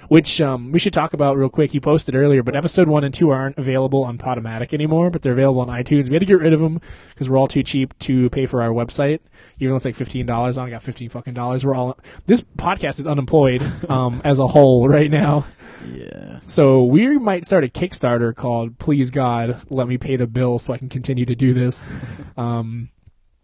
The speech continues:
Speaker 1: and it'll only have one, uh, what's, what's the word? Uh, one, like, goal or one kickback or whatever the fuck they're called, the levels. It'll be one dollar and it's,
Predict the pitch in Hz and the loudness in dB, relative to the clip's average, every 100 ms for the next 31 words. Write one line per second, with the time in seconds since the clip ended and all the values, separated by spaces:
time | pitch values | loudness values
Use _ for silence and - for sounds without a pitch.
0 | _ _ _ _ - - 160 151 147 131 | _ _ _ _ -6 2 6 8 6 2
1 | 139 120 123 120 127 131 131 135 - - | -2 -4 -6 -2 -2 -2 -4 -6 -8 -20
2 | _ _ - 127 117 113 113 127 _ _ | _ _ -6 -4 -2 -4 -8 -12 _ _
3 | _ _ _ _ _ _ _ - 131 - | _ _ _ _ _ _ _ -4 -4 -4
4 | 151 123 123 113 110 120 113 113 117 123 | -6 -4 -2 -4 -4 -6 -6 -6 -4 -4
5 | 123 120 113 - - 120 117 117 123 120 | -4 -6 -12 -14 -14 -4 0 2 0 -2
6 | 117 113 113 117 117 _ _ _ _ _ | -4 -6 -6 -10 -14 _ _ _ _ _
7 | _ _ - 143 - 135 131 - 131 131 | _ _ -4 -4 0 0 0 0 0 2
8 | 131 - 135 143 139 151 156 170 - 170 | 0 -2 -4 -4 -2 0 0 -2 -6 -4
9 | 131 - 139 139 160 185 - - _ - | -4 -2 0 4 6 4 0 -16 _ -20
10 | - 147 151 131 120 127 147 143 120 127 | -8 0 2 2 0 0 0 2 2 4
11 | 151 170 131 120 - - | 4 2 -2 -2 -4 -8